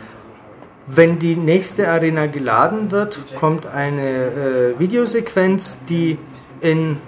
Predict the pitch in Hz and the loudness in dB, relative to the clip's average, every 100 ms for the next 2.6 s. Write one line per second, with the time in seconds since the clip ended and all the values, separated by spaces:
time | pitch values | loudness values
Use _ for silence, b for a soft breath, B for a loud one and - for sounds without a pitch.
0 | 151 147 143 120 147 247 262 220 - 220 | -2 2 2 2 2 4 4 2 0 2
1 | 240 214 190 180 185 - 165 - 175 175 | 2 4 2 2 -2 -2 -2 2 0 0
2 | - 156 - 147 180 190 | 2 0 2 0 2 0